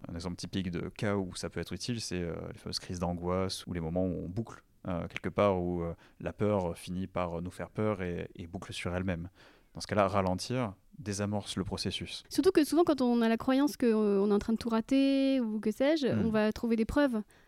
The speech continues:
Speaker 1: Tout à fait.
Speaker 2: Le piège se resserre quand même très, très vite. Je reprends
Speaker 1: Hmm.
Speaker 2: l'exemple du casting, mais ça peut être aussi l'entretien d'embauche ou le rencard amoureux. À
Speaker 1: Complètement.
Speaker 2: partir du moment où on se met dans l'idée que c'est en train de, de partir, euh,
Speaker 1: Hmm.
Speaker 2: en couille, hein, <laughs>
Speaker 1: Ouais.
Speaker 2: eh ben, on va voir toutes les preuves partout que ça part en couille.
Speaker 1: Complètement.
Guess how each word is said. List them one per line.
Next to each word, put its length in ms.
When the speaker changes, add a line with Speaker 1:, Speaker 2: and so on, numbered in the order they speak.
Speaker 1:
Tout 180
à 100
fait. 240
Speaker 2:
Le 200
piège 320
se 80
resserre 320
quand 80
même 180
très, 160
très 160
vite. 220
Je 100
reprends 200
Speaker 1:
Hmm. 40
Speaker 2:
l'exemple 240
du 80
casting, 420
mais 120
ça 100
peut 100
être 120
aussi 180
l'entretien 300
d'embauche 440
ou 40
le 80
rencard 360
amoureux. 360
À 40
Speaker 1:
Complètement. 180
Speaker 2:
partir 260
du 60
moment 240
où 40
on 40
se 100
met 120
dans 100
l'idée 300
que 440
c'est 140
en 80
train 180
de, 320
de 120
partir, 480
euh, 260
Speaker 1:
Hmm. 220
Speaker 2:
en 60
couille, 280
hein, 100
<laughs> 580
Speaker 1:
Ouais. 120
Speaker 2:
eh 40
ben, 180
on 80
va 180
voir 380
toutes 160
les 80
preuves 220
partout 260
que 60
ça 100
part 120
en 80
couille. 180
Speaker 1:
Complètement. 540